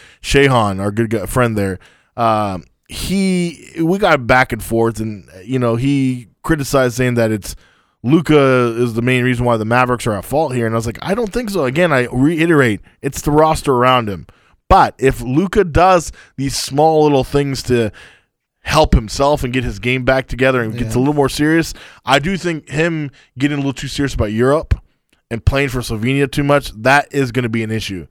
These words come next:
Speaker 1: Because I do think that right now he's just getting ready for the Eu-, the Euros.
Speaker 2: Wha-, what's wrong with that?
Speaker 1: I don't. I think he needs to focus more for the Mavericks, not the European team.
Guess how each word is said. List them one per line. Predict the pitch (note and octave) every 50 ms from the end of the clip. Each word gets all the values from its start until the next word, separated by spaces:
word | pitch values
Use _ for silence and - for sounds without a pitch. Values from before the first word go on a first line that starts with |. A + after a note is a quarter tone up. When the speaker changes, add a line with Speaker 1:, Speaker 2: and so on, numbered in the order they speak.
| _ _ _ _ _ _ _ -
Speaker 1:
Because | B2 B2 C#3 C3+ B2
I | A#2 A2+ B2+
do | C3 D3+ F#3+ E3
think | C#3+ D#3+ D3+ C3
that | C3+ B2+ A#2+
right | B2 B2+ B2 B2
now | C3+ D3 D3 C#3
he's | C3 B2 A#2
just | B2+ A#2+ - -
getting | C3+ A#2+ A#2
ready | B2 B2+ A#2+
for | A2+ - A2
the | G#2 G#2 G2+ G#2 - _
Eu-, | - G#2+ A2 A2+ A2
the | - A#2 G#2+ G#2+ G2+ G#2+ B2
Euros. | C3 A#2+ G2+ F#2 D#2+ D#2 D#2 - - - - _ _ _ _ _ _ _ -
Speaker 2:
Wha-, | F3+ F3+ C3+ -
what's | F3 F3 F3 - - F3
wrong | F3+ F3+
with | F#3 F3+
that? | - G#3 G#3+ A#3 - - _ _ _ _ _ _ _ -
Speaker 1:
I | C#3+ E3
don't. | F3 E3+ D#3+ C#3+ - _ _ _ _ _
I | - C3 D3
think | C#3+ C3+ F3 E3+ -
he | E3
needs | E3 D#3+ C3
to | C#3 B2+
focus | - D#3 D3+ C#3+ B2+ - -
more | C#3 C#3+ C#3 C3 B2+ A#2+ A#2 A2 G2
for | G#2 - B2+ A#2
the | A2+
Mavericks, | A#2 B2 B2+ B2 G#2 G2 F2 - A#2
not | A#2+ A2+ -
the | - A2
European | A2 A2 G2+ F#2 - - A2 G2+ F#2
team. | E2+ F#2+ F2 D2+ B1